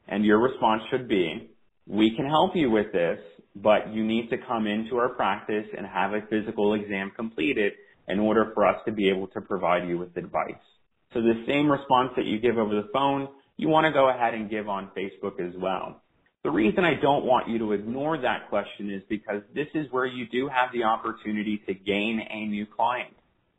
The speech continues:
I've seen practices that have had the client go online, cross the boundary, ask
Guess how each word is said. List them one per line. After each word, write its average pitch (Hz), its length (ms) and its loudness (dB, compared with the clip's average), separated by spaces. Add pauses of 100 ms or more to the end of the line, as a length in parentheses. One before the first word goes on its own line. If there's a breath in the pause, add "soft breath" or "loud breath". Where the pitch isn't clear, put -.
(100)
I've 95 220 0
seen 110 240 2
practices 107 800 2 (100)
that 98 300 2
have 127 340 2
had 101 400 -2 (220)
the 110 100 -6
client 101 480 -4
go 101 160 -2
online, 95 520 -4 (140)
cross 120 300 0
the 120 60 -8
boundary, 95 640 -6
ask 127 220 -6